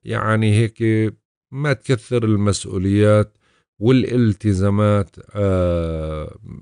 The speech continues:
لأنه ممكن إنك ما تقدر تتممها، أو إذا التهيت فيها تنشغل عن مسائلك الخاصة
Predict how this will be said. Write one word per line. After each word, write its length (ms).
لأنه 520
ممكن 500
إنك 340
ما 100
تقدر 380
تتممها، 540
أو 240
إذا 280
التهيت 600
فيها 480
تنشغل 800
عن 200
مسائلك 600
الخاصة 640